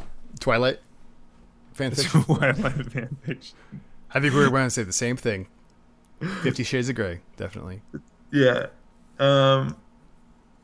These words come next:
Speaker 2: no, it w-, it would have had to have been the nineties. I think, I think the only reason I know what fan fiction is, is because I think probably on A O L, um, you know, on,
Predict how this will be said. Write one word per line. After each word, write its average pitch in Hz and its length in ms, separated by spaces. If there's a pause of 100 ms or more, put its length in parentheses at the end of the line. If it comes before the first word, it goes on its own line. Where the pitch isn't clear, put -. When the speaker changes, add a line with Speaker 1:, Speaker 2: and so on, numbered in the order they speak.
(100)
Speaker 2:
no, 143 300
it 131 60
w-, 156 220
it 156 40
would 160 120
have 147 80
had 147 120
to 139 40
have 131 100
been 123 100
the 117 60
nineties. 110 500 (420)
I 139 120
think, 160 240
I - 20
think 160 160
the 170 120
only 185 200
reason 180 280
I 143 100
know 135 180
what 139 160
fan 139 260
fiction 131 320
is, 117 300
is 117 180
because 120 600 (480)
I 120 120
think 139 440 (180)
probably 135 460
on 143 160
A 147 140
O 143 120
L, 120 320 (2000)
um, 113 720 (320)
you 131 160
know, 107 260 (140)
on, 117 260